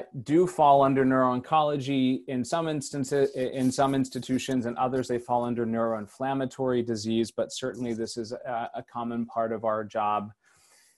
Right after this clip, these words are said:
Um, then tumors that grow outside of brain and spine, like,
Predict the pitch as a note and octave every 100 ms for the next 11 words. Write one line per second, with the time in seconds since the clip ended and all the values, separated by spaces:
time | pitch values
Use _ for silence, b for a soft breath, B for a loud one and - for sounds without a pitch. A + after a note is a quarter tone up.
0 | _ C#3 C3+ C3 C3+ - _ D3+ B2+ F3
1 | F3 - - _ _ _ - F#3+ F#3 D#3
2 | D#3 C#3+ E3 D3+ C#3+ D#3 F3+ - D3+ C3+
3 | B2 A#2 A#2+ B2 A#2+ A#2+ A#2+ A#2 - B2
4 | A#2 A#2+ A#2+ A#2 A#2 -